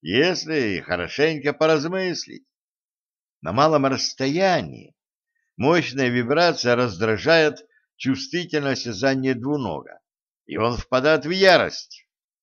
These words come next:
Но, проходя большое расстояние, она ослабевает, и двуног воспринимает её уже спокойно.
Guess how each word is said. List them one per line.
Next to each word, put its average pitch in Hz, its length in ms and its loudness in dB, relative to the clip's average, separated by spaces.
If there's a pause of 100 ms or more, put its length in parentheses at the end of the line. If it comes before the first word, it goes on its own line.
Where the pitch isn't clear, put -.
(440)
Но, 98 340 2
проходя 113 720 2 (260)
большое 98 640 0
расстояние, 87 840 -4 (420)
она 123 300 4
ослабевает, 120 840 2 (580)
и 101 120 -6
двуног 185 400 2
воспринимает 151 800 -2
её 135 260 2
уже 127 460 -2
спокойно. 113 840 -2